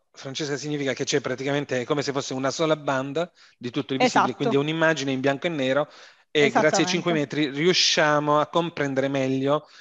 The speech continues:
Speaker 1: il posizionamento dei, delle varie bande, che invece sono appunto circa duecentoquaranta e rappresentano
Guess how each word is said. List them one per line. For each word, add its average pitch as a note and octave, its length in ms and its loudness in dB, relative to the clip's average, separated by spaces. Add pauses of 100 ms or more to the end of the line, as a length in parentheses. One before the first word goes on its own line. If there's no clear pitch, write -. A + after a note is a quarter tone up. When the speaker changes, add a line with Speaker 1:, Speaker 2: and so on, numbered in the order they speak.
Speaker 1:
il C3 160 -4
posizionamento C3+ 1040 2
dei, B2+ 460 2
delle B2+ 160 0
varie B2 260 2
bande, A2+ 440 -2
che C#3 100 -6
invece C3 420 -2 (560)
sono B2+ 240 2
appunto A#2+ 340 -2
circa B2+ 300 0
duecentoquaranta C#3 1000 0
e C#3 200 2
rappresentano C3 880 -2